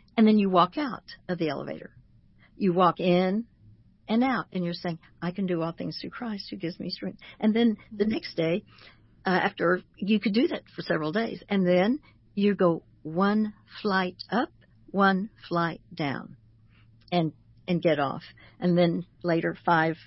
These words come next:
Speaker 1: flights, and, um, so it's exposure. It's called exposure therapy.
Speaker 2: Mm. Okay.
Speaker 1: Because it's an irrational fear. That's what a phobia is. It's an irrational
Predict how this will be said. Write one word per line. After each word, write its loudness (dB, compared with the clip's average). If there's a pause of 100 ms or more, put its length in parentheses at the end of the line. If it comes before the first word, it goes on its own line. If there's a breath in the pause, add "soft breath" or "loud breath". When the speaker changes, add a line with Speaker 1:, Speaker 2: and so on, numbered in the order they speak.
(160)
Speaker 1:
flights, -2 (600 soft breath)
and, -2 (280)
um, 0 (100)
so -2
it's 0
exposure. 0
It's -6
called -2
exposure -4
therapy. -6
Speaker 2:
Mm. -12
Okay. -8
Speaker 1:
Because 4
it's 0
an 4
irrational 0 (100)
fear. -2 (420 loud breath)
That's 0
what 2 (360 soft breath)
a -2 (120)
phobia 2
is. -2 (140)
It's -8
an -4 (100)
irrational -2